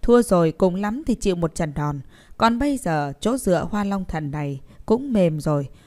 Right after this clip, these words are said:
Mai Đại Vũ lại càng là ngồi ở đó không nói một lời. Dưới tình hình đó,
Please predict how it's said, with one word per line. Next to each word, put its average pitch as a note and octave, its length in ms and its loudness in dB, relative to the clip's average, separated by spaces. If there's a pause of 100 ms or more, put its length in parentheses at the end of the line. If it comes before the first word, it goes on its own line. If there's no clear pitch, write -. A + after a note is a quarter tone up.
(120)
Mai F#3 180 2
Đại D#3+ 180 0
Vũ F#3+ 500 0
lại F#3 120 0
càng D#3+ 340 -4
là D#3 180 -4
ngồi D#3 280 0
ở D3+ 160 -4
đó E3 360 -4
không A#3+ 240 0
nói A3+ 180 0
một G#3+ 300 -4
lời. D3+ 320 -4 (1400)
Dưới F#3 460 4
tình F3+ 160 4
hình D3+ 240 -2
đó, D#3+ 380 -2